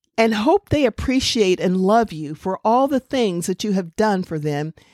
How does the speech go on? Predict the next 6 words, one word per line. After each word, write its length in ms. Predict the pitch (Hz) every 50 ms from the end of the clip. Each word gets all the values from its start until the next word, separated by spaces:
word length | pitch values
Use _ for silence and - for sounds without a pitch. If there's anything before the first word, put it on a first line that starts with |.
| _ _ _ _ _
in 160 | 208 208 202
all 220 | 202 202 214 220 202
the 100 | 202 208
years 380 | 185 190 185 180 180 175 -
past. 680 | - - - 202 180 151 139 - 156 - - - - _ _ _ _ _ _ _ _ _ _ _ _ _ _ _ _ _ _
Life 720 | - 165 165 180 190 196 214 226 269 320 320 - - -